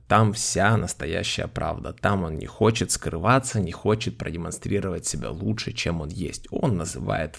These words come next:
факты из прошлого. Теперь давайте разберемся, как сформировать сегменты пользователей, своих респондентов, когда у вас есть идеи, вы не знаете еще точно, кто ваш клиент.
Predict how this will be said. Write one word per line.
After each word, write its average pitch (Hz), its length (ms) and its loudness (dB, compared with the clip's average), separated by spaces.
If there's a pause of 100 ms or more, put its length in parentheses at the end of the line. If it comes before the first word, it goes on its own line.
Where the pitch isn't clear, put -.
факты 117 380 2
из - 180 -10
прошлого. - 540 -10 (320)
Теперь - 220 6
давайте 131 320 8
разберемся, 107 580 4 (140)
как 139 220 0
сформировать 104 680 2
сегменты 85 560 -2
пользователей, 90 1000 2
своих 98 320 0
респондентов, 95 960 0
когда 98 280 2
у 95 60 2
вас 92 220 -2
есть 87 280 -4
идеи, 101 380 4
вы 85 120 -2
не 90 140 -2
знаете 104 440 -2
еще - 220 -6
точно, - 400 -4
кто - 240 -2
ваш 87 180 -6
клиент. 60 540 -8